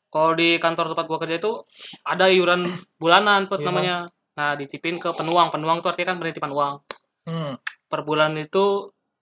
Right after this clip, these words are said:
Speaker 1: dua puluh ribu. Itu
Speaker 2: Iya.
Speaker 1: buat mendadak-mendadak, misal kayak ada santunan gitu dah, ada
Speaker 2: Iya.
Speaker 1: orang sakit atau keluarga
Speaker 2: Yang
Speaker 1: meninggal.
Speaker 2: meninggal atau kebakaran,
Speaker 1: Iya.
Speaker 2: bisa gitu, gitu-gitu ya.
Speaker 1: Mm-mm.
Speaker 2: Hmm.
Speaker 1: Tapi di luar itu ada lagi kayak kertas lembar,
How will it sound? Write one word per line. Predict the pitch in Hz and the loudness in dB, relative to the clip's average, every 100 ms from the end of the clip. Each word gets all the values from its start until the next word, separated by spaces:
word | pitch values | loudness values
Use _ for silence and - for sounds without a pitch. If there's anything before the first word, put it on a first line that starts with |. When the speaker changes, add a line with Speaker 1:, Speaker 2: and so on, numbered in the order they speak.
| _ | _
Speaker 1:
dua | - 156 | -4 -4
puluh | 151 147 | -2 -4
ribu. | 147 165 160 165 _ | 0 0 0 -4 _
Itu | - 139 | -4 2
Speaker 2:
Iya. | 135 | 4
Speaker 1:
buat | 175 - - _ _ _ _ _ _ _ _ | 4 2 -14 _ _ _ _ _ _ _ _
mendadak-mendadak, | 160 156 175 160 165 | 0 2 4 4 2
misal | 170 170 | 2 0
kayak | 165 147 | 2 2
ada | 143 | 0
santunan | 139 143 143 156 | -2 -6 -4 -2
gitu | 156 170 | -2 2
dah, | 190 185 | 4 4
ada | 139 | 4
Speaker 2:
Iya. | 143 | 6
Speaker 1:
orang | 139 | 8
sakit | 139 135 147 | 6 6 2
atau | 151 - | -2 -4
keluarga | - 151 147 147 147 147 - | -4 -2 0 0 0 0 -4
Speaker 2:
Yang | 156 143 139 | -8 -8 -8
Speaker 1:
meninggal. | 151 160 160 160 | -6 -2 2 4
Speaker 2:
meninggal | 147 147 | 6 4
atau | 143 143 | 2 -4
kebakaran, | 143 127 135 143 147 147 | -4 -2 2 4 6 4
Speaker 1:
Iya. | 147 | 0
Speaker 2:
bisa | 139 | -10
gitu, | 139 - 151 | -14 -14 -14
gitu-gitu | 143 143 147 | -10 -4 -2
ya. | 131 135 | 0 0
Speaker 1:
Mm-mm. | 185 | 0
Speaker 2:
Hmm. | 202 185 185 | 0 0 -2
Speaker 1:
Tapi | - 226 240 | 0 4 4
di | 196 190 | 4 6
luar | 180 165 | 6 6
itu | 147 240 | 6 6
ada | 165 | 6
lagi | 190 220 220 | 4 2 0
kayak | 175 165 160 - _ _ _ | 2 2 2 -8 _ _ _
kertas | 160 160 | 0 0
lembar, | 156 156 165 202 208 | 0 2 4 4 0